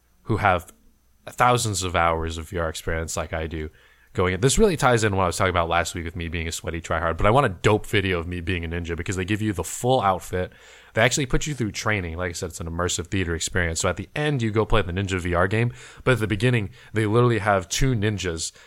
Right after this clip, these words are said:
come out of some smoke and teach you how to use a sword and how to throw shuri-, wh-, what are the, what are the stars called, Kueller? Shuriken?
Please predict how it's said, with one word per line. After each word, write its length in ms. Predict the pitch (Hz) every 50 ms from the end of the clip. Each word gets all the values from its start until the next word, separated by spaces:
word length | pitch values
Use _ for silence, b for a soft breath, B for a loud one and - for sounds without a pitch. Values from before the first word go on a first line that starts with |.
| B B B B _ -
come 220 | - - 120 117
out 120 | 107 104 101
of 160 | 98 87 -
some 220 | - - - 90
smoke 540 | - - - - 104 98 92 78 - - - - b b b b b b b b
and 160 | 101 95 87
teach 340 | - - 107 95 - - -
you 280 | 98 90 87 85 82 - - - - - - _ _ _ -
how 220 | - - 107 101 98
to 340 | 95 90 90 85 82 - - _ _
use 260 | - 104 98 98 90
a 60 | 92 -
sword 540 | - - - 90 87 87 87 85 85 85 - b b b b b
and 80 | 92
how 100 | 95 104
to 80 | 92 87
throw 280 | - - 98 92 90
shuri-, 440 | 82 - - - 82 80 85 87 87 - _ _ _ _ _ -
wh-, 140 | 127 107
what 140 | 117 143 175
are 40 | 208
the, 140 | 180 160 123 95 131
what 100 | 131 147
are 40 | 156
the 80 | 139
stars 280 | - - 135 131 127 -
called, 300 | - 131 127 123 123 - - _ -
Kueller? 320 | - 131 127 127 131 127 127 - _ _ - _ _ _ _ -
Shuriken? 640 | - - 107 92 101 - - 127 135 196 208 -